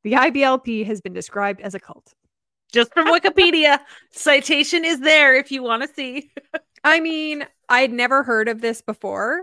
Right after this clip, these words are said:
Speaker 2: <clears throat>
Speaker 1: this, watching this special, which is really not that surprising. That, like,
Speaker 2: <laughs> A
Speaker 1: a
Speaker 2: little bit
Speaker 1: city
Speaker 2: out of
Speaker 1: girl
Speaker 2: your
Speaker 1: from
Speaker 2: kind of
Speaker 1: Vancouver had
Speaker 2: worldview. Yeah.
Speaker 1: Yeah, totally. Um, but upon watching, like, the first sort of grainy video full-,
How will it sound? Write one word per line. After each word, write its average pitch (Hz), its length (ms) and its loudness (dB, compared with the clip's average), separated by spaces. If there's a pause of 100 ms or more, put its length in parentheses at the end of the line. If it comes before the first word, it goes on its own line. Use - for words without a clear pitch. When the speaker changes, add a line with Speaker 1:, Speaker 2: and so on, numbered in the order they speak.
(140)
Speaker 2:
<clears throat> - 100 -20
Speaker 1:
this, 208 520 -14
watching 208 340 -8
this 196 120 -12
special, - 460 -12
which 220 180 -14
is 190 140 -16 (100)
really - 220 -20
not - 180 -20
that - 220 -20
surprising. - 480 -18 (640)
That, 226 180 -6
like, 214 280 -4
Speaker 2:
<laughs> - 180 -10 (340)
A - 460 -16 (280)
Speaker 1:
a 254 60 -10
Speaker 2:
little 277 200 2
bit 277 100 2
Speaker 1:
city 285 80 -2
Speaker 2:
out 262 160 4
of 269 60 2
Speaker 1:
girl 269 160 4
Speaker 2:
your 294 140 -4
Speaker 1:
from 226 120 -4
Speaker 2:
kind 208 80 0
of 233 40 4
Speaker 1:
Vancouver 240 720 -2
had 220 180 -2
Speaker 2:
worldview. 214 200 -8 (180)
Yeah. 165 360 -10 (140)
Speaker 1:
Yeah, 311 240 -2
totally. 415 640 -4 (380)
Um, 247 340 -2
but 269 240 -4 (260)
upon 320 380 -4
watching, 285 380 -8
like, 233 220 -10
the 220 180 -12
first - 640 -12
sort - 180 -10
of 214 160 -8
grainy 220 480 -8
video 220 360 -6
full-, 208 340 -8